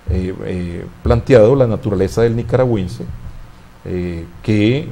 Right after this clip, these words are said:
con una disposición enorme hasta sacrificarse por un, por lo que consideraba como justo, pues,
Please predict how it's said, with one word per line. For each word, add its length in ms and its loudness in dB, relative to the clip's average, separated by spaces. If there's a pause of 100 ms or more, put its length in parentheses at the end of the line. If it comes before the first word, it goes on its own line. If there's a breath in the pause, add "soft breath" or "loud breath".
con 200 4
una 160 4
disposición 580 0
enorme 300 -4
hasta 180 -10
sacrificarse 720 -8
por 160 -4
un, 160 -6 (200)
por 120 0
lo 80 -2
que 100 -6
consideraba 540 -4 (360 loud breath)
como 160 -2
justo, 460 -6
pues, 100 -12